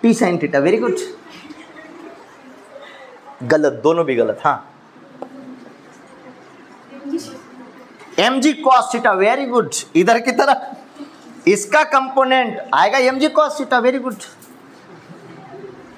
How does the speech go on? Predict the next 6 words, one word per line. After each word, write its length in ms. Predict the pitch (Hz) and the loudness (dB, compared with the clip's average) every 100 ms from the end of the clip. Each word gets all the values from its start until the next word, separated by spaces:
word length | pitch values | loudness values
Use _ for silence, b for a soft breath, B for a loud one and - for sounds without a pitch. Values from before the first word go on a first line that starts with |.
| - - - - - - - - - - - - 679 - - - - - - - - 143 | -20 -20 -20 -20 -20 -20 -20 -20 -20 -20 -20 -20 -20 -20 -20 -20 -20 -20 -20 -20 -4 2
ये 300 | 214 - - | 4 2 0
T 120 | 180 | 2
dash 360 | 180 190 185 175 | 4 2 0 0
है, 100 | 220 - | 0 2
T 120 | 156 | 2
dash। 520 | 143 143 117 - - | 2 2 0 -4 -12